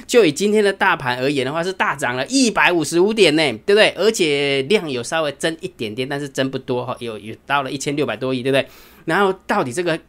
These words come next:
调性要不要改？所以建老师跟你分享一个概念，现在又到了紧张刺客，呃，刺激的时候啊，个紧张，紧张，紧张，刺激，刺激，刺激的时阵，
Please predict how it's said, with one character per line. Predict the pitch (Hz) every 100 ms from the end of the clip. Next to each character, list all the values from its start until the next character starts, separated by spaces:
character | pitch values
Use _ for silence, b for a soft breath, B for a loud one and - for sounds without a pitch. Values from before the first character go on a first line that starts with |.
| -
调 | 170
性 | 143 160
要 | 135
不 |
要 | 123
改？ | 123 - -
所 | 190
以 | 156
建 | - 175
老 | 135
师 | 135
跟 | 151
你 | 127
分 | 151 175
享 | 165 110
一 | 147
个 | 165 151
概 | - 165
念， | 175 139 B B B
现 | - 247
在 | 220 220
又 | 226
到 | 214 233 175
了 | 160
紧 | - 160 135 123
张 | 208 214 226 226
刺 | - - 202 165
客， | - 175 -
呃， | 151
刺 | - 214 165
激 | 180
的 | 160
时 | 135 127
候 | 139
啊， | 107
个 | 160
紧 | - 202 185
张， | 175 165
紧 | 165 160
张， | 160 147
紧 | 147 147
张， | 147 139 - _ _ _
刺 | - - 214 160
激， | 135 147 135 -
刺 | - 180 151
激， | 135 127 -
刺 | 156 135
激 |
的 | 113 107
时 | 107
阵， | 110